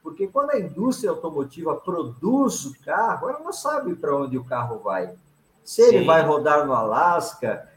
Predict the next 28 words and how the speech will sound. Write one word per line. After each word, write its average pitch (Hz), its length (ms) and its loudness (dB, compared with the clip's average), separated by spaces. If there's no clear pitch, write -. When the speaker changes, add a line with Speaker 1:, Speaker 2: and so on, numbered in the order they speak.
Speaker 1:
se - 180 -2
ele 214 180 8
vai 165 220 2
rodar 147 380 -2
na 135 140 -2
Arábia 135 540 2
Saudita, 123 800 -6
que - 140 -18
são 151 260 -10
situações 139 720 -8
diferentes 127 840 -8
e 123 60 -6
extremas, 185 920 -6
ou 226 200 4
se - 200 0
ele 208 200 2
vai 196 180 0
ficar 185 440 -6
embaixo 170 420 -4
da 233 120 -6
neve, 160 540 -2
como 127 200 -10
está 147 280 -8
acontecendo 185 680 -10
na 226 80 -6
América 165 680 -6
hoje, 131 500 -4
ok? - 480 -2